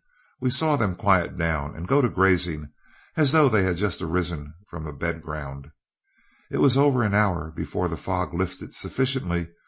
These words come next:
to give us any idea as to our whereabouts, and during the interim both Stallings and myself rode to the nearest elevation, firing a number of shots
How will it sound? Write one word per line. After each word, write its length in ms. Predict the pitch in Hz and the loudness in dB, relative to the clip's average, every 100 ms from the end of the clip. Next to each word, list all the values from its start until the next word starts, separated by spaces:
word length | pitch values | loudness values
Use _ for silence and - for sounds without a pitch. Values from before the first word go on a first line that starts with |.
| _ _ | _ _
to 100 | - | -6
give 200 | 139 165 | 0 2
us 160 | 127 - | 2 2
any 200 | 131 139 | 2 4
idea 600 | 120 104 95 90 71 67 - - | 4 2 2 2 0 -8 -14 -8
as 200 | 82 80 | -6 -4
to 100 | 85 | -2
our 180 | 82 78 | -2 -2
whereabouts, 840 | 80 80 73 69 69 - - - _ _ _ _ _ _ _ | 0 -2 -2 -6 -8 -8 -10 -12 _ _ _ _ _ _ _
and 140 | 98 | -4
during 240 | 92 117 127 | 2 2 4
the 160 | 123 | 2
interim 480 | 123 135 95 90 87 _ _ _ _ | 0 0 0 0 -4 _ _ _ _
both 160 | - 143 | 2 2
Stallings 540 | 139 147 147 107 85 | 2 2 4 4 2
and 100 | 95 | 0
myself 560 | 87 87 - 90 85 82 _ _ | 0 0 2 0 0 -4 _ _
rode 360 | 104 143 123 90 | 2 4 4 2
to 100 | 98 | -2
the 140 | 87 | 0
nearest 360 | 90 101 98 - | 2 2 2 0
elevation, 720 | 92 90 82 82 - 71 71 _ _ _ _ _ | -2 0 2 0 -2 -8 -12 _ _ _ _ _
firing 440 | - 147 143 120 90 | -4 2 4 4 4
a 60 | |
number 300 | 85 95 90 | 2 0 0
of 100 | 85 | -2
shots 600 | - 90 82 80 - - | -2 -2 -2 -2 -6 -8